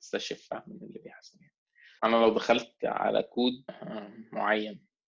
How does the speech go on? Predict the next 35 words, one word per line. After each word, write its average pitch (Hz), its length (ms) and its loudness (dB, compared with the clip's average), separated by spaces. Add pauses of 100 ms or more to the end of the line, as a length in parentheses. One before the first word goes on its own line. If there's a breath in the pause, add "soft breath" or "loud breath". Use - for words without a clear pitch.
الكود 120 240 -4
ده 120 80 4
حلو - 420 -2 (340)
وكويس - 880 0
و-، 107 300 0 (720 loud breath)
بس - 420 -4
مش 113 140 0
بنفس 120 300 0
الطريقة 113 260 4
اللي 117 100 0
أنا 110 80 -2
كنت - 160 -12
شغال 113 260 0
بيها 110 220 -6
مثلا، - 300 -20 (240)
هل 107 180 8
أنا 110 260 4
هقترح 113 500 0
الطريقة - 600 -4
اللي 113 120 0
أنا 113 80 0
كنت - 180 -14
شغال 113 240 -4
فيها؟ 113 460 -10
آه، - 300 0
هقترح 110 460 4
الش-، - 400 -2
الطريقة - 380 0
اللي 117 120 2
أنا 117 80 2
كنت - 160 -14
شغال 110 240 0
بيها 107 320 -8
كpersonal 117 640 0 (140)
preferences 120 680 -2